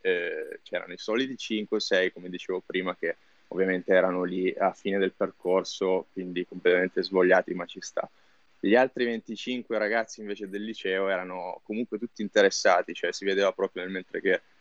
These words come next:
eh, appunto spiegavo il cos'è il mining, il perché serve a Bitcoin, eccetera, eccetera, in cosa consiste, poi a livello più pratico, con un vero e proprio miner che ci abbiamo. E, e la cosa sta-, che è stata più bella, che secondo me riassume un po'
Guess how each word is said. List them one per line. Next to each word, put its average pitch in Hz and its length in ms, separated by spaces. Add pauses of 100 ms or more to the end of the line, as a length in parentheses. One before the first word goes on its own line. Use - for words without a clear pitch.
(380)
eh, 64 200
appunto - 440
spiegavo 90 680
il 92 180
cos'è 90 220
il 87 80
mining, 101 480
il 87 140
perché 92 320
serve 90 200
a 85 60
Bitcoin, 101 560
eccetera, 95 360
eccetera, 95 380
in 90 140
cosa 90 260
consiste, 98 840
poi 92 140
a 90 40
livello 90 280
più 95 140
pratico, 92 480
con 90 160
un 87 120 (100)
vero 90 160
e - 20
proprio 90 240
miner 90 340
che - 80
ci - 140
abbiamo. 92 420 (600)
E, 104 320 (100)
e 101 80
la 104 120
cosa 107 180
sta-, - 240
che 107 100
è - 20
stata 101 260
più 110 180
bella, 104 280
che 90 80
secondo 101 260
me 101 120
riassume 98 380
un 98 140
po' 101 300